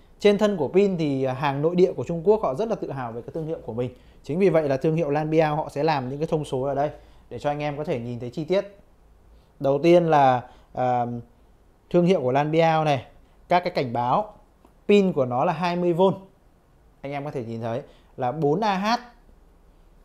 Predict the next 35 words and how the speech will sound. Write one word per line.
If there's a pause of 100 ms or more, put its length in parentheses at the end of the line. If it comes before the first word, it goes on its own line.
(100)
hai
mươi
V. (1160)
Rất
là
chất
lượng
nha
anh
em
nhé. (360)
Ngoài
ra
thì
sản
phẩm
được
đựng
trong
một
cái
vali (880)
rất
là
đẹp
để
anh
em
chúng
ta
có
thể,
à,
nhỏ
gọn,